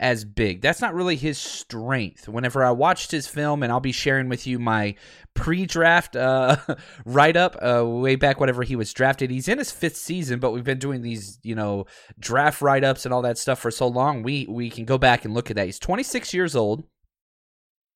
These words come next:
He played in Barringer High School, Newark, New Jersey, right, man, right smack dab in the middle of Newark. The Fighting Blue Bears of Barringer. Um, he was a three-star recruit, went to Rutgers,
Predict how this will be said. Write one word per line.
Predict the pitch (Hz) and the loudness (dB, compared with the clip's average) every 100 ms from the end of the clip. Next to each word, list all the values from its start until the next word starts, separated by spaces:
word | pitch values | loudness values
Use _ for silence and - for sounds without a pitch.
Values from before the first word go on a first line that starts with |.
| _ | _
He | 151 | -6
played | 160 185 180 | 2 2 2
in | - 143 117 113 | 0 -4 -4 -4
Barringer | - 156 220 254 240 220 220 220 - _ _ | 0 2 2 -2 -2 2 4 4 0 _ _
High | - 160 175 | -2 2 2
School, | 175 - 156 156 156 - - | 2 -2 0 0 -2 -6 -14
Newark, | 110 131 185 175 165 - | -8 -4 2 4 4 0
New | 139 | -8
Jersey, | 120 123 117 101 | -4 -2 -2 -4
right, | 92 117 139 123 - - | -4 2 2 2 -10 -16
man, | 104 104 92 | -10 -8 -8
right | 92 127 113 | -2 -2 -2
smack | 135 120 - | -6 -8 -2
dab | 113 117 | 0 0
in | 107 | -2
the | 104 | -6
middle | 104 104 | -2 -2
of | 98 | -2
Newark. | 98 98 95 - - - | -4 -4 -4 -8 -20 -8
The | 110 | -8
Fighting | - 190 160 | 0 0 0
Blue | 135 165 | -2 -2
Bears | 165 131 104 95 - - | 4 4 4 0 -8 -14
of | 92 107 87 | -10 -10 -2
Barringer. | 135 147 127 113 107 90 - - - | 2 2 2 0 -2 -2 -6 -20 -4
Um, | 113 117 113 113 113 | 2 4 6 2 -2
he | 135 | -6
was | 151 151 | -4 -4
a | |
three-star | - 160 220 - 190 190 | -4 -4 -4 0 0 0
recruit, | 190 - 156 160 | -2 -2 0 0
went | 139 151 202 | 0 -4 -2
to | |
Rutgers, | 240 147 135 131 120 127 - | 0 2 2 2 -2 -2 -4